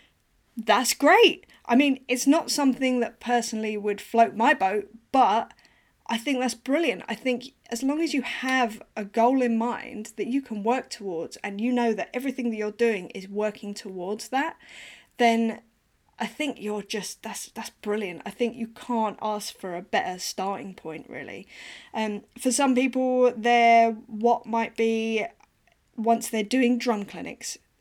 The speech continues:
I know plenty of drummers that make an incredible living from doing drum clinics and, and, uh, masterclasses and things like that. Um, for the people whose why is to teach people and give back,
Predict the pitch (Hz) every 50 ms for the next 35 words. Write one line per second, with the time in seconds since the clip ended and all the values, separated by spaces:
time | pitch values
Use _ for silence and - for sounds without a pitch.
0 | _ - 214 208 214 220 202 202 202 202 - - 254 262 254 240 - 214 208 208
1 | 208 220 208 196 190 190 185 - 190 - - 202 196 180 185 - - - - _
2 | - - - _ _ _ - 220 214 214 220 226 - - - 254 247 233 220 208
3 | 208 208 208 202 196 185 185 180 - 208 202 196 196 190 - 208 208 202 202 202
4 | 202 202 196 - 262 277 311 311 269 - 202 185 175 135 - - - - 196 196
5 | 196 190 - - - - - 190 190 190 190 190 185 - - 185 185 180 170 170
6 | 185 190 226 247 247 233 - 233 - - 185 175 170 - - - 160 170 196 160
7 | 185 - 208 208 208 202 190 170 160 - - 202 226 220 196 - - - - -
8 | - - - - - - - _ - 220 214 214 214 208 208 208 - - _ _
9 | - - - 247 233 233 233 254 294 285 269 269 226 208 262 247 226 226 233 240
10 | 240 240 233 226 226 220 226 - - 214 214 208 208 208 202 - _ _ _ -
11 | - 247 233 233 - - 240 240 226 233 220 220 208 202 196 196 196 - 233 226
12 | 226 - 269 330 370 359 - - -